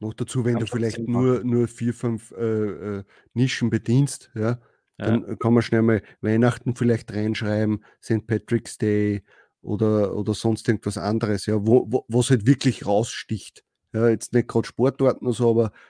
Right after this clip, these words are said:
Speaker 1: zumindest Events kann man dann schön kategorisieren. Dann hat man Mardi Gras noch dabei oder gestern war jetzt der Cinco de Mayo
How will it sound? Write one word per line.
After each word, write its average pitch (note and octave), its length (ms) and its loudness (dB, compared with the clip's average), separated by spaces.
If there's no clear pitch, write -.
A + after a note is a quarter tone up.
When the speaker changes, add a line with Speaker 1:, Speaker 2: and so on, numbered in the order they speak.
Speaker 1:
zumindest A#2 420 0
Events A2 560 -2
kann A2+ 160 0
man A2+ 100 2
dann A2 140 0
schön A2+ 260 0
kategorisieren. G#2+ 800 -4
Dann G#2 140 0
hat G#2 80 -4
man G#2 180 -4
Mardi G2+ 280 -2
Gras F#2 260 -6
noch G#2 160 -6
dabei G#2 340 0
oder G2+ 160 -2
gestern G#2+ 440 -2
war G2+ 120 0
jetzt - 220 -4
der G2+ 60 -2
Cinco G#2 340 -4
de G2+ 120 -4
Mayo G2+ 460 -2